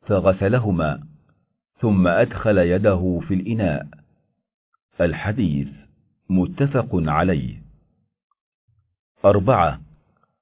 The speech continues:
المبالغة في الاستنشاق، لحديث: "بالغ في الاستنشاق إلا أن تكون صائما."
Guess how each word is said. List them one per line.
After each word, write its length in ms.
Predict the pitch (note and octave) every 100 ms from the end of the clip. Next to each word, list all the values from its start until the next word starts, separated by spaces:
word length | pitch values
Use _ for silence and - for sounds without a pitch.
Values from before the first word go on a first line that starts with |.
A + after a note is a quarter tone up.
| _ _ _ _ -
المبالغة 880 | G#2+ G2+ G2 G2+ G2 B2 C3+ B2+ A#2+
في 140 | -
الاستنشاق، 960 | G2 F#2+ C3 B2+ B2+ F#2 D#2 C#2+ C#2+ - _ _ _ _ _ _ -
لحديث: 640 | G#2+ G#2+ C#3 C3+ F2 D2+ - - - _ _ _ _ _ _ _ _
"بالغ 560 | F2 D#2+ B2 D3 C#3 C3+
في 80 | G#2+
الاستنشاق 920 | F#2 F2+ F2+ F2 G2 F2+ E2 D#2 - _ _ _ A#2+
إلا 500 | A2+ F#2 F2+ E2+ E2
أن 140 | D2+
تكون 580 | F2+ - A#2 G2+ E2 -
صائما." 580 | A#2+ A#2 F#2 D2 C2